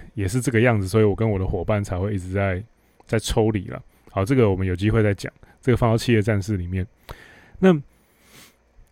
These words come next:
呃，在这个整个故事当中啊，好，撇除我刚刚讲的那些一开始的战略错误，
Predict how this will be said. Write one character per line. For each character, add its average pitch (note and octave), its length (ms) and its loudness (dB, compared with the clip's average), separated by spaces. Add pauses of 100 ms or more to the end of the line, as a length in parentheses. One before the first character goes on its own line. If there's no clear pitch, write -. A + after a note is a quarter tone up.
(460)
呃， B2 540 4
在 G3 160 4
这 G3 140 -2
个 F#3+ 80 6
整 - 160 0
个 G#2 120 2
故 D#3 200 6
事 C#3+ 220 2
当 A2+ 220 4
中 G#2+ 220 2
啊， G#2 280 0 (160)
好， - 240 -6
撇 G#2 240 2
除 A#2 200 2
我 G#2+ 120 6
刚 C#3 180 2
刚 D#3 180 4
讲 F#2 260 0
的 F2+ 180 -2
那 A2+ 100 0
些 C3 200 -2
一 E3 40 2
开 C3 240 2
始 A#2 200 -2
的 F#2 100 0
战 A2 180 0
略 A2 160 4
错 A2 220 0 (100)
误， G2+ 300 0